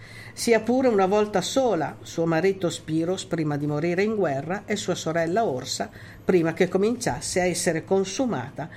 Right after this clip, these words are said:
dallo struggimento amoroso. Ciò nonostante, lei li amava tutti e due. Nei giorni successivi i medici si diedero da-, molta pena per una faccenda ormai chiusa.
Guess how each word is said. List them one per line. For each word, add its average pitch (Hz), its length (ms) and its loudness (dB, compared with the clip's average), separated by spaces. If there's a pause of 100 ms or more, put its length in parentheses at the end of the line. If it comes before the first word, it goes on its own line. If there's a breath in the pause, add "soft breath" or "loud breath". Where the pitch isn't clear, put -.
(280 loud breath)
dallo 185 300 2
struggimento 180 920 -4
amoroso. 143 640 -6 (400 loud breath)
Ciò 147 160 -2
nonostante, 151 960 -4
lei 147 380 -2
li 190 120 2
amava 131 380 -2
tutti - 280 -10
e 131 80 -4
due. 170 840 -12 (2000 loud breath)
Nei 220 200 6
giorni 269 280 4
successivi 208 960 0
i 190 120 6
medici 180 640 2
si - 280 -2
diedero 175 380 2
da-, 165 200 -2
molta 220 420 4
pena 156 380 0
per 156 200 0
una 175 160 2
faccenda 151 560 -2
ormai 143 300 -4
chiusa. 131 540 -8